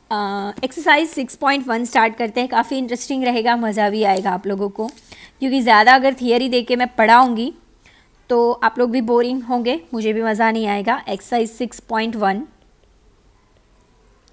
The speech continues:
अब आप लोग बोलोगे कि ये सब लिखना है, yes, obviously ये सब लिखना है। ठीक है, ये सब लिख लेना।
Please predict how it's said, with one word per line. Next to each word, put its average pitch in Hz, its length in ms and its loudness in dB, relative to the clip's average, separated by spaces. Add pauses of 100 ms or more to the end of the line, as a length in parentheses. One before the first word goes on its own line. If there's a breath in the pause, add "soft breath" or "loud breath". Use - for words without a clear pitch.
(3250 loud breath)
अब 302 100 4
आप 330 180 2
लोग 339 160 2
बोलोगे 294 440 2
कि 285 120 -4
ये 269 200 2
सब 269 180 0
लिखना 254 320 0
है, 254 220 0
yes, 233 320 0
obviously 220 360 -4
ये 226 160 0
सब 208 200 -4
लिखना 196 320 -6
है। 180 220 -10 (800 soft breath)
ठीक 285 160 -6
है, 233 140 0
ये 226 180 -2
सब 233 180 0
लिख 226 180 -4
लेना। 208 320 -2